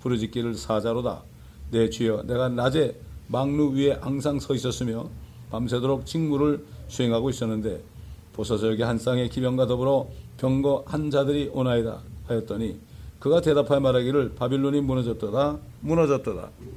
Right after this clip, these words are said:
그가 바빌론 신들의 모든 조각한 형상들을 다 땅에다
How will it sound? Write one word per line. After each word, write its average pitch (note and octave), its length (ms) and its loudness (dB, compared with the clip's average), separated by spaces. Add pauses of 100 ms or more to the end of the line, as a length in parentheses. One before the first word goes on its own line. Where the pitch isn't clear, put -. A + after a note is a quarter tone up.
(120)
그가 B2+ 360 2
바빌론 C#3+ 540 0 (320)
신들의 E3 500 0
모든 C#3+ 340 2
조각한 C3+ 420 4
형상들을 B2 640 0 (280)
다 A#2+ 280 0
땅에다 C3+ 540 2